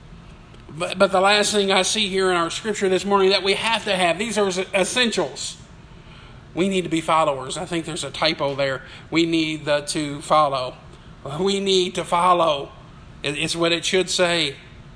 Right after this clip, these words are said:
Remember your leaders who spoke God's word to you.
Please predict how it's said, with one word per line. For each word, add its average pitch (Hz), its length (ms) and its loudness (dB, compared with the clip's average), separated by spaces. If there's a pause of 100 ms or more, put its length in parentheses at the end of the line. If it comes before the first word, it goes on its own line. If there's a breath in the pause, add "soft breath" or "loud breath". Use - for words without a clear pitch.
(840)
Remember 202 600 4
your 185 220 4
leaders 196 480 2
who 180 140 -4
spoke 190 360 0
God's 175 380 0
word 185 360 2
to 185 100 0
you. 156 260 0